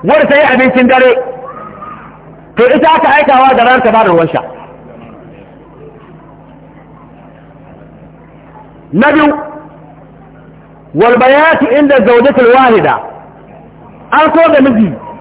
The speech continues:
ya kwana gun mata guda. Waɗanda su an mandubai nashi. To, ja'izatu isna ashara. Abubuwan da aka halatta ma miji guda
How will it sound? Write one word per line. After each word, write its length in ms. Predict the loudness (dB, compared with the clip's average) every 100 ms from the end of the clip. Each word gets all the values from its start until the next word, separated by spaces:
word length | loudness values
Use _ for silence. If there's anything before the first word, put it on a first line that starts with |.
| -6
ya 180 | -2 -2
kwana 360 | 2 2 2
gun 180 | 2 2
mata 320 | 2 2 0
guda. 220 | 0 0 -4 -8 -16 -18 -20 -20 -20 -20 -20 -20 -20 -20 -20 -20 -20 -20 -20 -20 -20 -20 -20 -20 -20 -20 -20 -20 -20 -20 -20 -20 -20 -20 -20 -20 -14
Waɗanda 500 | -2 0 2 2 2 2 0 -4 -4
su 60 | -2 0
an 80 | 2
mandubai 420 | 0 0 2 2
nashi. 300 | 0 -2 -8 -16 -20 -20 -20 -20 -20 -20 -20 -20 -20 -20 -20 -20 -20 -20 -20 -8
To, 120 | -4 0
ja'izatu 520 | 2 2 2 2 0 -2
isna 240 | 0 -2
ashara. 280 | 0 -2 -4 -10 -18 -20 -20 -20 -20 -20 -20 -20 -20 -20 -20 -6
Abubuwan 440 | -2 2 2 2
da 140 | 0 0
aka 140 | 0
halatta 360 | 0 0 0 2
ma 80 | 2
miji 300 | 2 0 -4 -12 -20 -20 -20 -20 -20 -20 -20 -20 -20 -4
guda 220 | 0 2